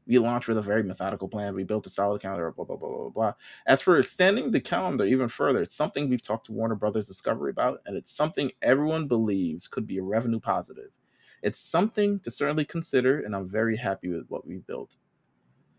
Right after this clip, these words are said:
What I get from this news and the banning of moves news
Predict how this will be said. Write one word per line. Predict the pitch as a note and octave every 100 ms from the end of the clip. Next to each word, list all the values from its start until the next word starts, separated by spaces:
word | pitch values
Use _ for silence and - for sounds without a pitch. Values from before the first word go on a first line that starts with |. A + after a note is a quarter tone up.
| _ -
What | B2 C#3+
I | A3+
get | E3+ B2+ -
from | - A2+ F#2 E2+ G#2+ - _ - _ _ _ _ _ _ _ _ -
this | A2+ B2 D3+ - - - -
news | D3+ E3 F3+ G3+ G#3 G3 - _ _ _ _ _ _ _ -
and | B2 A#2+ A#2
the | A2+
banning | A#2+ A#2 B2 C3+ B2
of | G#2
moves | G#2 A2+ C#3 D3+ G3
news | G3+ A#3+ B3+ C4+ A#3+ -